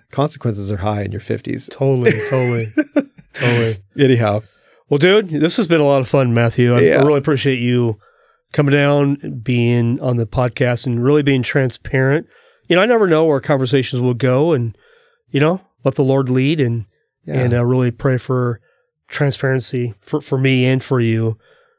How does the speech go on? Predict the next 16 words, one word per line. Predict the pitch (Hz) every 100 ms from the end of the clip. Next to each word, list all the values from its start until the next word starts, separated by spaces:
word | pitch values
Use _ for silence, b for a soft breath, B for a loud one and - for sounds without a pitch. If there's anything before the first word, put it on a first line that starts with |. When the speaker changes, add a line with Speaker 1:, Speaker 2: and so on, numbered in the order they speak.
| _
Speaker 2:
Um, | - 127 123 120
nobody's | 135 135 110
perfect, | 147 131 139 139
and | 123
we | 123
all | 123
have | 123 123
stuff, | - 143 160 - -
and, | 123 120 117
uh, | 117 117 113 _ _ _ _ -
so, | - 131
yeah, | 127
I |
really | 127 127
appreciate | 120 143 135 120
that. | 131 123